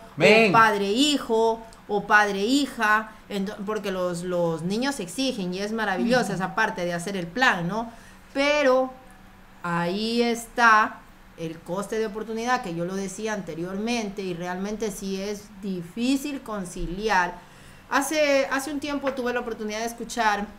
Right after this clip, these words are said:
Speaker 1: Ajá.
Speaker 2: a una gran, este, divulgadora científica española que comentaba que ella iba de país en país antes de ser madre, eh, promoviendo cómo conciliar laboralmente, eh,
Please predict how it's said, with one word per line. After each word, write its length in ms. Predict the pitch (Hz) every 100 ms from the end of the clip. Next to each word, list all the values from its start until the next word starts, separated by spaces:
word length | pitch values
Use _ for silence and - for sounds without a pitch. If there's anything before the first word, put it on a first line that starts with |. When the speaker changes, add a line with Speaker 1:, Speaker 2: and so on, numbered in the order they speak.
| - - -
Speaker 1:
Ajá. 280 | 110 117 147 165 - 190
Speaker 2:
a 40 |
una 260 | 220 233 220
gran, 320 | 214 226 233
este, 400 | 233 233 202 196
divulgadora 600 | 196 214 208 196 226 247
científica 880 | 254 226 226 262 208 185 175 185 185
española 720 | 185 208 220 240 190 190 190 - - - -
que 120 | 262
comentaba 720 | 262 262 262 254 240 220 226
que 240 | 226 202 214
ella 220 | 226 226
iba 340 | 233 240 220
de 80 | 208
país 340 | 196 180 202
en 140 | 233 233
país 600 | 214 208 233 226 220 -
antes 380 | 180 196 202 208
de 100 | 214
ser 220 | 208 220
madre, 540 | 233 240 208 196 214 214 - - -
eh, 200 | 220 214
promoviendo 960 | 233 247 269 269 269 247 226 220 214 -
cómo 440 | 269 285 294 285
conciliar 960 | - 240 233 202 226 214 240 262 214 185
laboralmente, 1200 | 185 185 190 208 214 233 262 254 190 170 170 170 -
eh, 580 | 185 185 180 175 170